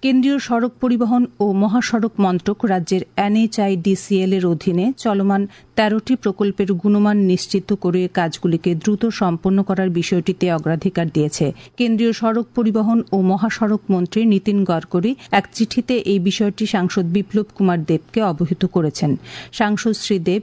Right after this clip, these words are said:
এর জন্য কেন্দ্রীয় মন্ত্রী শ্রী গডকরিকে ধন্যবাদ জানিয়েছেন। ত্রিপুরা ও রেলওয়ের মধ্যে রঞ্জি ট্রফির চার দিনের খেলা আজ থেকে শুরু হচ্ছে।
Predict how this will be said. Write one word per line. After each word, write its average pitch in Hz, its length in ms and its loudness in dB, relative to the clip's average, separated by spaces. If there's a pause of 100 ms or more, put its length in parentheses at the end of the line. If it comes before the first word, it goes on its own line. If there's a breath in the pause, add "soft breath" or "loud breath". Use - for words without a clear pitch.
(100)
এর 190 200 0
জন্য 175 400 0
কেন্দ্রীয় 208 340 2
মন্ত্রী 180 380 2
শ্রী 175 260 -2
গডকরিকে 180 560 0
ধন্যবাদ 185 480 2
জানিয়েছেন। 156 520 -2 (560 loud breath)
ত্রিপুরা 285 440 0
ও 220 120 0
রেলওয়ের 214 420 0
মধ্যে 196 340 0
রঞ্জি 208 300 2
ট্রফির 202 420 -2
চার 175 200 0
দিনের 190 280 0
খেলা 190 340 0
আজ - 180 -4
থেকে 185 240 -2
শুরু 165 280 0
হচ্ছে। 156 320 -2